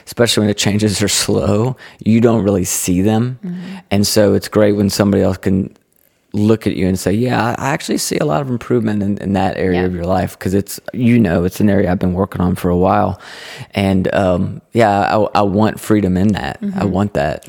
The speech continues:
Speaker 1: And I'm finally, I'm finally feeling that. Man, it feels good.
Speaker 2: And I think a big release, um,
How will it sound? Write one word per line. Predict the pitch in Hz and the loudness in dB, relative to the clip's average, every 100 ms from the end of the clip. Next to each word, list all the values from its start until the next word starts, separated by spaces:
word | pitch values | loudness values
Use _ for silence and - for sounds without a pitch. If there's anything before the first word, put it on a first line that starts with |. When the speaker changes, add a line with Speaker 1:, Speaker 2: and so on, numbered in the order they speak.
| - | -12
Speaker 1:
And | 55 - - - - | -8 -8 -8 -16 -14
I'm | 95 | -4
finally, | - 107 101 92 - - | 0 2 2 0 -4 -8
I'm | 104 | -6
finally | - 131 120 110 | -4 -2 0 0
feeling | - 110 95 | 2 2 0
that. | 101 - | -2 -4
Man, | 95 131 143 123 | -4 -2 -2 -2
it | - | -2
feels | 117 104 | -2 -2
good. | - 95 - - | -4 -4 -6 -2
Speaker 2:
And | 226 | 0
I | 226 | 0
think | 262 294 | 0 0
a | |
big | 220 175 170 | 0 0 0
release, | 180 180 160 170 - - - - | 0 0 0 -2 -4 -8 -10 -8
um, | 180 170 - 214 | -4 -6 -6 -10